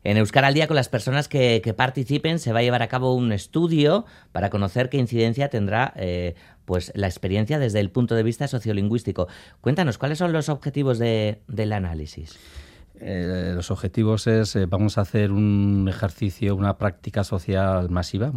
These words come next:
Speaker 2: con mucha gente, pero queremos saber, eh, qué resultados tiene esto en, en, en los hábitos lingüísticos de la gente. Eh, el objetivo de la campaña o,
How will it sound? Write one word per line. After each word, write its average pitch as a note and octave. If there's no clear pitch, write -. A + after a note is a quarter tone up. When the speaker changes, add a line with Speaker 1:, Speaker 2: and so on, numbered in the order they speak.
Speaker 2:
con E2+
mucha F2+
gente, A2
pero A2+
queremos G#2
saber, A2+
eh, F2+
qué G#2+
resultados E2+
tiene E2+
esto G2+
en, F2
en, E2+
en F#2+
los F#2
hábitos G2+
lingüísticos F2
de D#2+
la D#2+
gente. E2
Eh, E2
el F#2+
objetivo G2+
de G2
la F#2
campaña G2+
o, F2